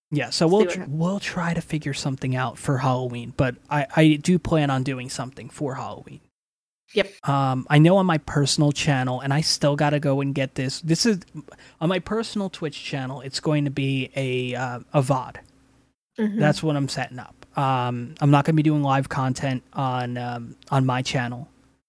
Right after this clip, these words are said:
Speaker 1: on, on, um, Halloween.
Speaker 2: Mm-hmm.
Speaker 1: Uh, but I wanna keep people very unsettled. So,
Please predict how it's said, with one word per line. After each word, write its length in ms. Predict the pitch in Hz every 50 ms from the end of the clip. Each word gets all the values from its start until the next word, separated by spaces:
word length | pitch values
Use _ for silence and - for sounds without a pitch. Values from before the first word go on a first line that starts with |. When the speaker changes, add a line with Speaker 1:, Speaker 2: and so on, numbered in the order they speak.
| _ _ _ _ _
Speaker 1:
on, 340 | - 131 131 127 123 123 - -
on, 480 | - 143 127 120 117 117 113 113 110 - 135
um, 600 | 139 131 123 120 117 117 120 113 104 104 - - _ _ _ _ _ _ _ _ -
Halloween. 560 | - - 139 131 143 160 156 127 123 156 185 - _ _ _ _ _ _ _ _ - _ _ _
Speaker 2:
Mm-hmm. 340 | - 226 214 190 214 190 190 220 - _ _ _ _ _ _ _ _ _ -
Speaker 1:
Uh, 280 | 139 127 123 117 113 - _ _ _ -
but 340 | - 240 247 214 170 170 - _ _ - _ _ _ -
I 80 | - 147
wanna 300 | 147 156 165 175 170 165
keep 300 | - - - 175 - -
people 280 | - 175 - - 156
very 300 | 147 147 151 143 147 143
unsettled. 920 | 135 131 131 135 - - - - 240 247 180 151 - 147 - - - - - - - - - - _ _ _ _ _ _ _ _ _ _ _ _ _ _ _ _ _ _ _ _ _ _ _ _ _ _ _ _ _ _ -
So, 580 | - - - 285 294 233 196 151 127 139 160